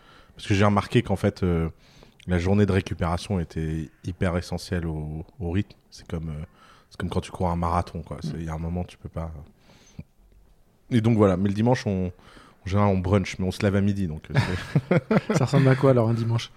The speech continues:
Speaker 1: Un dimanche, bon, en général, euh, c'est toujours la même chose. Euh, on, on se lève assez tard. Euh, euh, on regarde, euh, des séries le matin. Euh, on, on va s-, en général se faire un bon resto avec ma femme,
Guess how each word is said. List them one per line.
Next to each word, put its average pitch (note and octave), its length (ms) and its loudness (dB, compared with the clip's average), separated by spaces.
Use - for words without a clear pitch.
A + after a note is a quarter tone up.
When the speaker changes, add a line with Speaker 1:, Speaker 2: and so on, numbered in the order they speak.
Speaker 1:
Un G#2+ 100 2
dimanche, C#3+ 300 4
bon, G2+ 220 6
en G#2 40 6
général, A2+ 460 4
euh, G#2+ 100 6
c'est - 100 -10
toujours A#2 220 2
la A2+ 60 6
même G#2 80 2
chose. G#2 360 2
Euh, F2 140 2
on, E2+ 240 -4
on F2+ 40 -6
se - 140 -6
lève F#2+ 120 2
assez G2 220 -4
tard. G2 440 -2
Euh, F2 300 0
euh, F2+ 360 0
on F#2 160 -2
regarde, F#2+ 400 0
euh, F2+ 320 2
des E2+ 140 -6
séries G#2 340 -2
le G2 80 -2
matin. G#2 600 2
Euh, F#2 200 0
on, F2 720 -4
on F2 120 -4
va F2 160 -2
s-, - 220 -6
en F2+ 120 -4
général F#2 280 -2
se - 60 -10
faire F#2 100 -2
un F2+ 80 0
bon F#2+ 160 -2
resto G2 280 -2
avec F#2 140 -2
ma F2+ 80 -4
femme, G2+ 280 -4